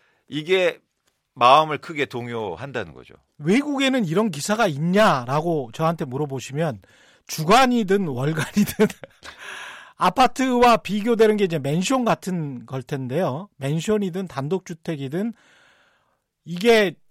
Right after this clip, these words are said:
Speaker 2: 이런 식으로 정기적으로 이렇게 빈번하게 나오는 경우는 없습니다.
Speaker 1: 없고요.
Speaker 2: 예.
Speaker 1: 또 하나 문제점은 뭐냐면
Speaker 2: 정말 없어요.
Speaker 1: 오월
Speaker 2: 예.
Speaker 1: 통계치가
Speaker 2: 예.
Speaker 1: 유월 이 일 날 나와요.
Speaker 2: 예.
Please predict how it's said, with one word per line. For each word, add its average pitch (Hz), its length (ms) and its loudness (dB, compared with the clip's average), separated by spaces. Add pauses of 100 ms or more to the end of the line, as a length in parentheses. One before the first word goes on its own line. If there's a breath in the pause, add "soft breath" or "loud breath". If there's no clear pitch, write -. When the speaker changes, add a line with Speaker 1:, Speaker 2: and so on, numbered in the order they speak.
(120)
Speaker 2:
이런 214 340 2
식으로 262 320 -2
정기적으로 208 760 0
이렇게 190 460 0
빈번하게 147 1040 -2
나오는 160 340 -2
경우는 127 420 -8
없습니다. 123 1000 -4
Speaker 1:
없고요. 165 680 6
Speaker 2:
예. 98 120 4
Speaker 1:
또 208 140 8
하나 190 240 8
문제점은 135 580 0
뭐냐면 113 540 2
Speaker 2:
정말 320 220 4
없어요. 147 460 -4
Speaker 1:
오월 185 480 10
Speaker 2:
예. - 40 -6
Speaker 1:
통계치가 185 960 6
Speaker 2:
예. 131 260 -8 (380)
Speaker 1:
유월 196 640 8
이 196 300 -4
일 226 100 -2
날 151 180 6
나와요. 82 720 -2
Speaker 2:
예. 127 380 -8